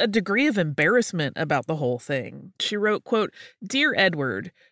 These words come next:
you may be truly surprised at me for not writing or sending to you, but no doubt you have heard what has happened to me. For I now lay ill in the infirmary sick ward at the new Clerkenwell prison. For on last Tuesday week,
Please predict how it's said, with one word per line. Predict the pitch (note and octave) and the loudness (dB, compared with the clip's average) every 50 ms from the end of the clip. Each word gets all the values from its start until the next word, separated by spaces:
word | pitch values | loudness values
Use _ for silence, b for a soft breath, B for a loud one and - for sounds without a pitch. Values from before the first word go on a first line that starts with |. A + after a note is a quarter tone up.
| b | b
you | - A3+ C4+ B3+ | -2 0 2 2
may | C4 C4+ C4 | 2 0 0
be | A#3 C4 A#3+ | 0 -2 -2
truly | - - - - F#4 F#4+ F#4+ E4+ D#4+ D#4+ | -2 -4 -4 0 0 2 2 2 2 0
surprised | D4 - - C4+ - - C4+ C4+ C4 C4 B3+ G#3 A3 | 0 0 -2 -4 -2 2 2 4 4 4 2 2 0
at | G3 - | -4 -2
me | D#3 D3+ D#3 D#3 | -2 -4 -4 -4
for | - - G3+ F#3+ | -4 -4 -2 0
not | F3+ F#3 F#3+ - - | 2 2 2 2 2
writing | E3 F3+ F#3 F3+ F3 F#3+ F#3 E3 | 0 2 2 2 2 0 0 -2
or | - D#3+ | -4 -6
sending | F3 - - F#4 G4+ G4 E4+ B3+ F#3+ F#3 - | -8 -6 -4 -4 -4 -2 -2 -2 -2 -2 -2
to | - A3+ | -4 -2
you, | G3 F#3 F3+ E3+ E3 E3+ E3+ | -2 0 2 2 2 2 2
but | - F#3 F3 - - | 2 0 0 0 -4
no | E3+ F3+ G3+ B3 C#4+ | -4 0 0 2 4
doubt | A#3 G#3+ F3+ F3 F3 - - - | 4 4 4 4 4 2 -2 -6
you | D#3 F3 F#3+ G#3 | -4 2 2 2
have | G#3 G3 | 2 2
heard | F3 E3+ D#3+ D#3+ D#3 D3+ | 2 0 2 2 2 -2
what | D#3+ D#3+ | -2 -2
has | F3 E3 - - | -2 -2 -2 0
happened | F3+ F3 - - D3+ C#3+ | 0 0 0 0 -4 -6
to | D3 C#3 | -6 -6
me. | C#3 - - - - G#3+ - b b b b b b | -6 -8 -12 -14 -16 -16 -18 b b b b b b
For | b - G3+ F#3+ F#3+ | b -6 -2 0 2
I | F#3+ G3+ | 2 2
now | G3+ G3 F#3+ G#3 A3+ A#3+ | 2 2 2 2 2 2
lay | A#3+ A#3+ B3+ | 0 0 -2
ill | A#3+ - F3+ F#3 F3+ F3 F3 E3 | -2 0 2 4 4 4 4 2
in | - F3 | 0 -2
the | F3 F3+ F#3 | -4 -4 -6
infirmary | G#3 A#3 G#3+ - - F3+ F#3 G3 G#3+ G#3+ G#3+ A#3 | -6 -6 -6 -4 -2 -2 -2 -2 -2 -4 -4 -4
sick | A#3 - - C4+ C4+ - - | -4 -2 -2 -4 -4 -2 -2
ward | D3+ D3+ D3+ D3+ D3+ - - | 0 0 2 0 -2 -2 -4
at | F#3+ - | -4 -4
the | G#3+ | -2
new | F#3 E3 E3 E3 F3 - | -2 0 0 0 0 -2
Clerkenwell | - - E3+ E3 - F#3 E3 E3 D3+ D#3 D#3 | 0 -2 -2 0 0 -2 -2 0 -2 -2 -4
prison. | - - D#4+ D#4 B3+ - B2+ A2+ - - - F#3 - b b b b b b b b | -4 -2 0 0 0 0 -4 -8 -8 -14 -20 -20 -20 b b b b b b b b
For | - - G3+ G#3 | -6 -2 0 2
on | G#3 G#3 G#3 | 2 2 2
last | G#3 G#3+ A#3+ C#4 C4+ - - | 4 4 4 4 2 0 -6
Tuesday | - - B3+ A#3+ A3+ - G#3+ F3 E3 | -4 0 0 0 2 2 2 2 2
week, | D#3+ E3 G3+ A3 A3+ - | 0 -2 -4 -6 -6 -8